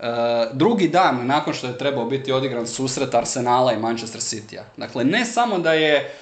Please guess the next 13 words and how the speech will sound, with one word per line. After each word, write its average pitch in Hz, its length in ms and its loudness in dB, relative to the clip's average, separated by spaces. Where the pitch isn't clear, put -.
raspored 135 640 2
koji 139 280 2
je 120 100 0
već 143 380 0
postojao 131 680 2
potpuno 127 420 -6
poremećen, 139 600 0
nego 143 300 0
i 120 60 0
neke 135 280 -2
utakmice 120 640 -4
koje 120 260 -2
su 113 380 -2